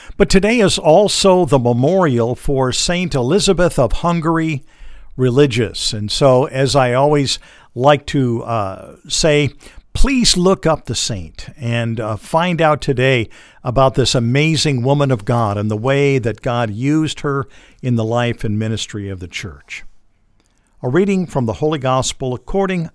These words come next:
to Luke. Glory to you, O Lord. Jesus said to his disciples, "As it was in the days of Noah,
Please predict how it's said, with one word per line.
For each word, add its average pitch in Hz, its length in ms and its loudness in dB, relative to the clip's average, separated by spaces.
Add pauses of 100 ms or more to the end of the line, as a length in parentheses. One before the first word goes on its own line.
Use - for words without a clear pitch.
to - 160 -6
Luke. 113 420 -6 (320)
Glory 151 380 -2
to - 140 -10
you, 113 360 -6 (500)
O 120 60 -8
Lord. 98 500 -8 (3000)
Jesus 156 440 -2
said 175 280 0
to 147 160 -4
his 131 300 -2
disciples, 123 800 -4 (500)
"As 151 220 0
it 135 140 -2
was 180 420 -2
in 151 160 -2
the 131 120 0
days 143 440 -2
of 104 160 -2
Noah, 104 460 -2